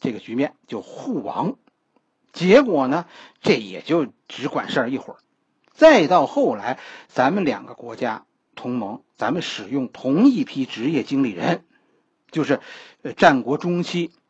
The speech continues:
特别流行的那个一人身挂几国相印的这个事儿。但最终证明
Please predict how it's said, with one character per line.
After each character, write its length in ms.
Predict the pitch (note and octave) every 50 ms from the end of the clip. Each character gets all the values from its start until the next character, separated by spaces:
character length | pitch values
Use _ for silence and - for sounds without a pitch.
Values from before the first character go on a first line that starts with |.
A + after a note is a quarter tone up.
| _ _
特 220 | - - - E3+ C3
别 160 | A#2 C3+ D3
流 240 | C#3 C3+ C3+ D3+ D3+
行 220 | - C3 B2 C3+
的 80 | D3 C#3
那 120 | C#3 C3+ A#2+
个 120 | B2 A2+ - - - - - -
一 220 | - A#3+ A3+ E3+
人 220 | C#3+ A2+ A2+ C3 D#3+
身 300 | G#3+ - G#3 G#3 A3 G#3+
挂 220 | G#3 F#3+ D3+ A#2
几 180 | - - A2+ G2
国 180 | - - C3 D#3+
相 300 | - - C4 G#3 F3 D3+
印 240 | G3+ D4+ E4 A3+ C#3
的 80 | A#2
这 100 | - C#3
个 80 | A2+ C3
事 100 | - D#3+
儿。 100 | - - _ _ _ _ _ _ _ _ _ _ _ _ _ _ _ _ _
但 160 | - F#3 F#3
最 220 | - A#3 A#3+ D#3+ C3
终 220 | - G3+ A3 G3+
证 200 | - F#3+ C#3+ B2
明 260 | A2+ A2+ C3+ F3+ -